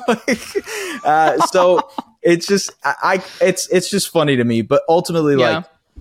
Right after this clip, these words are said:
Speaker 1: that's the way the Raptors are trying to win. It's, you know, generating a lot of points off turnovers. It's getting out and running. It's making sure that their defense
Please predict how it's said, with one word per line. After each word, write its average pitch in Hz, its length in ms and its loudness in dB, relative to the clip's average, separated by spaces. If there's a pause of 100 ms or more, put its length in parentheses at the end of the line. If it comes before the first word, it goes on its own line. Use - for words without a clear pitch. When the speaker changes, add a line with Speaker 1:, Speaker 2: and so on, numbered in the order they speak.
(520)
Speaker 1:
that's 139 200 0
the 143 80 0
way 131 140 6
the 117 80 2
Raptors 110 340 0
are 107 60 -4
trying 107 180 -2
to 101 80 -2
win. 98 380 -4
It's, - 480 -4
you 131 120 -4
know, 101 140 0
generating 110 580 -2
a 95 60 -4
lot 98 420 -2
of 98 200 -6
points 98 260 -8
off 92 180 -2
turnovers. 90 680 -8 (280)
It's 101 160 -6
getting 110 280 -2
out 98 180 -2
and 98 120 -6
running. 95 420 -6
It's 98 160 -10
making 110 260 -6
sure 107 160 -6
that 101 180 -6
their 101 100 -6
defense 104 760 -8